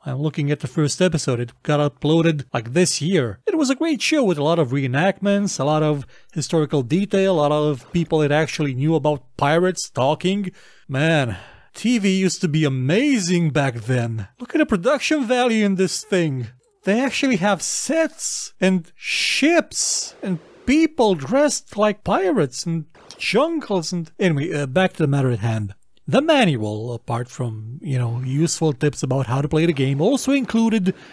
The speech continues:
the, uh, copy protection verification. For you see, when you began the game, you were asked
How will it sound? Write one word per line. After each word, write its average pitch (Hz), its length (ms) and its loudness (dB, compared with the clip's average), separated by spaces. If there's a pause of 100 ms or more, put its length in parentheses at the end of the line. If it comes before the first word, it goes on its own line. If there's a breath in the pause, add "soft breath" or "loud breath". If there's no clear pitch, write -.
(220 loud breath)
the, 170 640 2
uh, 160 100 2 (140)
copy 165 280 2
protection 135 760 -2
verification. 151 1040 0
For 202 200 0
you 254 100 2
see, 196 200 2
when 160 260 0
you 269 180 0
began 180 440 0
the 190 100 2
game, 123 460 0 (180)
you 190 140 0
were 220 240 0
asked 180 560 -2